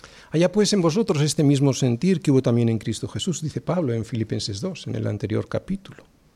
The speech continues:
"Porque los que son de la carne", y esto ya se lo dice a los romanos, "los que son de la carne piensan en las cosas de la carne, pero los que son del Espíritu,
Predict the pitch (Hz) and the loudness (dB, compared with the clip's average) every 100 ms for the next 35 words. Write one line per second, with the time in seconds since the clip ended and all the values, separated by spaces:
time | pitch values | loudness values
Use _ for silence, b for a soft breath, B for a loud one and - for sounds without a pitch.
0 | B B B B B B 143 185 151 147 | B B B B B B 4 6 6 6
1 | 143 - 151 175 196 196 185 190 185 214 | 2 4 6 6 6 6 6 6 4 4
2 | 160 113 - 110 - 107 110 101 101 107 | 2 0 0 -2 0 0 0 0 0 0
3 | 104 135 104 123 - _ _ _ - 113 | 0 0 -2 -8 -16 _ _ _ -4 -2
4 | 113 123 160 160 151 107 - - 120 123 | -2 0 4 6 6 4 -2 -6 0 2
5 | 175 175 131 147 - b b b b b | 4 4 4 0 -4 b b b b b
6 | b _ _ 156 185 190 143 123 - 127 | b _ _ 0 2 2 0 -2 -2 -2
7 | 113 - 113 107 101 107 104 156 147 104 | -2 -4 -6 -6 -4 -4 -2 -2 0 -2
8 | 101 b b b b b b b b 151 | -6 b b b b b b b b 4
9 | 139 139 - 143 196 190 151 - 220 123 | 6 6 4 2 4 6 4 4 4 4
10 | - 120 | 2 0